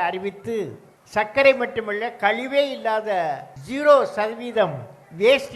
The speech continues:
technology for sugar industry கழிவு தொழில்நுட்பத்தை கொண்டு வந்து சர்க்கரை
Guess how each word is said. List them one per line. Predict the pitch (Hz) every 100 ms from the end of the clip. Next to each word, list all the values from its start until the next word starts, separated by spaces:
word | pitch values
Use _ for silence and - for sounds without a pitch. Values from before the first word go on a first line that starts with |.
| 226
technology | 220 - 226 226 226 202
for | 208 -
sugar | 196 240 220
industry | 202 202 - 190 -
கழிவு | 180 220 226
தொழில்நுட்பத்தை | 196 175 160 - 214 208 196 180
கொண்டு | 175 185 208
வந்து | 196 220 202 - - -
சர்க்கரை | 180 269 269